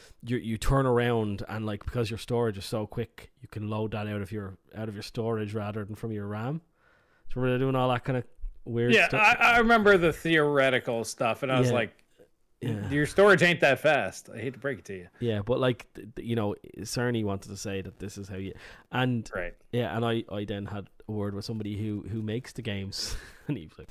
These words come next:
Speaker 1: "No." <laughs>
Speaker 2: <laughs>
Speaker 1: Yeah, we don't, we, yeah, we don't even know how to work that yet. That'll be a while. It'll take us a long time to figure that shit out. <laughs>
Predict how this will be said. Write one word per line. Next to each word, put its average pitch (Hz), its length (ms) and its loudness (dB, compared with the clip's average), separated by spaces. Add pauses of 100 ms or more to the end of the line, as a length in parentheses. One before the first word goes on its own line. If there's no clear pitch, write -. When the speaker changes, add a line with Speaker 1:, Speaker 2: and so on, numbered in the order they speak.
Speaker 1:
"No." 80 200 -14 (800)
<laughs> - 800 -4
Speaker 2:
<laughs> - 40 -6
Speaker 1:
Yeah, - 320 2
we 135 320 2
don't, 135 260 2
we, 120 300 -4
yeah, 131 60 0
we 165 120 8
don't 185 160 8
even 165 120 8
know 165 80 6
how 160 80 6
to 147 140 0
work 139 360 2
that 107 180 -2
yet. 92 320 -8
That'll 113 220 -2
be 123 80 -2
a 117 80 0
while. 101 480 -2
It'll 127 140 -10
take 120 180 -2
us 113 80 -2
a 113 60 -2
long 113 380 -2
time 113 240 -6
to 101 60 -14
figure 101 260 -8
that 98 160 -10
shit 90 200 -14
out. - 880 -8
<laughs> - 0 -